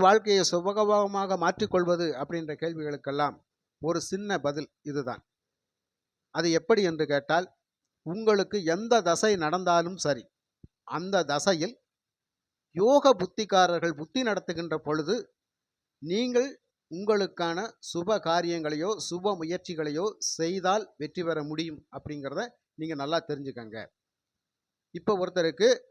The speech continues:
விருச்சக ராசிக்காரருக்கு ஒரு கேது திசை நடக்குது, அல்ல ஒரு புதன் திசை நடக்குது அப்படின்னு வச்சுக்கிட்டாலும், இந்த புதன் திசை அப்படிங்கிறது வந்து ஒரு வகையில வந்து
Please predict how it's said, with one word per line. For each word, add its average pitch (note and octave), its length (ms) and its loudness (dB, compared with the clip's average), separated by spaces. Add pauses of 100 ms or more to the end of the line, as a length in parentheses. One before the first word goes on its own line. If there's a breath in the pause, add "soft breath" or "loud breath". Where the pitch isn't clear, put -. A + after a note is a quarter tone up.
(200)
விருச்சக F#3+ 360 0
ராசிக்காரருக்கு D3 760 0 (880)
ஒரு E3+ 180 4 (960)
கேது A#3+ 240 6 (100)
திசை F3 180 0 (100)
நடக்குது, D3 360 -2 (1400)
அல்ல F#3+ 280 0
ஒரு E3+ 160 -4
புதன் A#3 280 0
திசை F3+ 200 -2 (100)
நடக்குது D3 360 -6 (920)
அப்படின்னு C#3+ 340 -10
வச்சுக்கிட்டாலும், C#3 560 -8 (760)
இந்த A3 180 -2 (180)
புதன் B3+ 360 2
திசை A#3 320 2
அப்படிங்கிறது G3+ 340 -4
வந்து G#3 240 -2
ஒரு B3 180 4
வகையில A3+ 300 2 (120)
வந்து F#3 200 -2